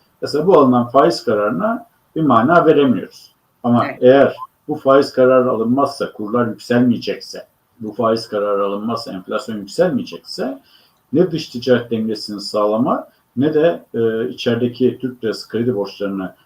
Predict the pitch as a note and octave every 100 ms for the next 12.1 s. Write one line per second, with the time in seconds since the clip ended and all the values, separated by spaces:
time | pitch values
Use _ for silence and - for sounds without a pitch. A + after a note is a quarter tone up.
0 | _ A#2+ A#2 B2+ A#2+ B2 E3+ B3 B3+ _
1 | _ _ _ _ F#4+ F#4+ G#3 - F3 -
2 | - - - _ _ - B2+ B2+ C3+ D#3
3 | E3 E3+ D3 D3 - D#3 D#3 D#3 D#3 -
4 | C#3 C3 C#3 C#3+ C3+ C#3 C3+ B2 C#3 -
5 | F#2+ - G2+ F#2+ F#2+ - A2 - A2+ G2
6 | G#2 - G2+ - G2 F#2 G#2+ G2+ G2 -
7 | G#2+ - - - A#3 - C4 G3 - _
8 | _ _ - - G#2 G2+ A#2 A2+ - F2
9 | F2 F2+ F#2 E2 _ _ _ - - G#2
10 | G2+ F#2 F#2 F#2+ F#2 - B2+ - F#2+ C#3
11 | G3+ B3 - _ _ _ C3+ A#2 G#2 E2
12 | E2